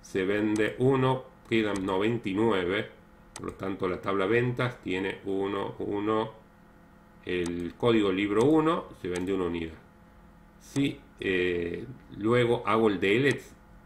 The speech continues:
de la tabla ventas para el número uno, para el número de venta uno, ventas queda vacía la tabla. Y si imprimo ahora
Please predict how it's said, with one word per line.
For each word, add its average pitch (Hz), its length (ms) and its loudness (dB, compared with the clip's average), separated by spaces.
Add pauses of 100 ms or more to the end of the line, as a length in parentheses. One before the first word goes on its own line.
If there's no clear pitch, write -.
(300)
de 90 140 -4
la 87 200 -8
tabla 98 320 0
ventas 101 360 -2
para 87 220 -6
el 87 160 -4
número 101 580 -2 (540)
uno, 113 420 2 (760)
para 85 140 -10
el 85 120 -6
número 98 560 -4 (380)
de 92 120 -6
venta 92 360 -4
uno, 147 460 0 (520)
ventas 101 480 -4
queda 107 260 0
vacía 95 540 -2
la 85 180 -4
tabla. 113 420 -2 (1000)
Y 69 220 -4 (180)
si 95 120 -4
imprimo 101 440 0
ahora 95 380 2